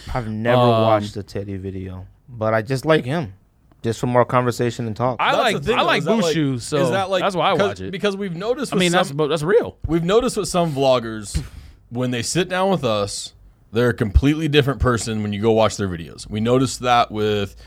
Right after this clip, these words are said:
Speaker 3: Beardman. We noticed that with
Speaker 1: Tony D.
Speaker 3: Tony D. We've
Speaker 1: Tony
Speaker 3: noticed that
Speaker 1: D is a cool person in person, but that video jumping in Kool-Aid and Doctor Weirdo, it's, it's dumb. Like, it's corny.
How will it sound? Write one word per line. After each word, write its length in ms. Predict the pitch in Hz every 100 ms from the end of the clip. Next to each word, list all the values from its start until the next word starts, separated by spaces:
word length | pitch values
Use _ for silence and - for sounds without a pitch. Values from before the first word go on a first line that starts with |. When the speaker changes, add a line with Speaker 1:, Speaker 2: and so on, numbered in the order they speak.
| - - _
Speaker 3:
Beardman. 640 | - 147 151 147 147 147 120
We 100 | 101
noticed 320 | 110 110 -
that 260 | 107 101 -
with 440 | 98 101 98 95
Speaker 1:
Tony 360 | - 165 160 139
D. 360 | 135 143 143
Speaker 3:
Tony 260 | 143 131 113
D. 380 | 123 170 160 156
We've 180 | 123
Speaker 1:
Tony 140 | 110 120
Speaker 3:
noticed 240 | 147 320
that 180 | 156 175
Speaker 1:
D 300 | 202 233 220
is 180 | 170 147
a 120 | 131
cool 340 | - 240 262 277
person 320 | 226 220 202
in 80 | 190
person, 460 | 180 151 147 123
but 160 | 117 -
that 220 | 262 381
video 400 | 233 247 247 240
jumping 340 | 175 180 202 208
in 100 | 180
Kool-Aid 580 | - 196 196 196 196
and 200 | 175 127 110 - - -
Doctor 460 | 165 175 - 202 190
Weirdo, 760 | 160 131 165 214 214 208 208 190
it's, 360 | - - -
it's 220 | 320 208 139
dumb. 600 | 127 - 302 262 131 104
Like, 140 | 180
it's 140 | 226 -
corny. 580 | - 208 320 208 107